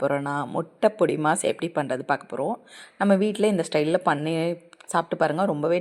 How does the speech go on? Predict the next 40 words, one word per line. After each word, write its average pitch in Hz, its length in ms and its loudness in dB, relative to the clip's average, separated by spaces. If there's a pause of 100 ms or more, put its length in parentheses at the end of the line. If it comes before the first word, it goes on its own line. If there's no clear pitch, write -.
டேஸ்டா - 340 -2
இருக்கும். 180 240 -4 (100)
ஒரு - 180 -2
கடாய் 151 320 2
எடுத்துக்கோங்க, 147 440 -4 (520)
அதுல 220 240 4 (100)
மூணு 202 240 2 (100)
டேபிள் 151 260 2
ஸ்பூன் 202 240 -2 (140)
கடலெண்ணெய் 160 460 0
ஆட் 147 160 -8
பண்ணிக்கோங்க. 143 460 -4
நான் 165 180 0
எப்பயுமே 165 340 -4
கடலெண்ணெய், 160 440 -2
நல்லெண்ணெய் 143 400 -2
தான் 160 100 0
ஆட் 131 160 -8
பண்ணுவேன், 139 360 -6 (420)
ரீஃபைண்ட் 190 340 2
ஆயில் 156 200 0 (120)
யூஸ் 180 180 0
பண்ண 151 200 -6
மாட்டேன். - 240 -10 (140)
இதுக்கு 233 400 2 (180)
ஒரு 160 180 6
மீடியம் 190 360 -4
சைஸ் 196 220 -4 (200)
த-, - 60 -2 (260)
வெங்காயம், 160 520 -2 (400)
தக்காளி, 185 460 2 (280)
ஒரு 160 200 4
மூணு 196 260 2
பச்சை 165 260 -2
மிளகா, 147 280 -2 (500)
இதை 170 200 2
நீங்க 160 240 -2
வந்து 202 280 0 (140)
சி-, - 180 -10
நைஸா 190 320 -2